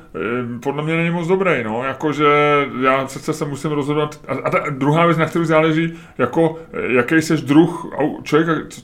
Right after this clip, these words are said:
co si kupuje auta, že? Někdo si kupuje auta ojetý, eh, na,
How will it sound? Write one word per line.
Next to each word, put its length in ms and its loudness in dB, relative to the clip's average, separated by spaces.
co 140 -6
si 120 -8
kupuje 280 -2
auta, 300 -4
že? 160 -8
Někdo 220 -2
si 140 -4
kupuje 380 0
auta 520 0
ojetý, 920 2
eh, 300 0
na, 160 0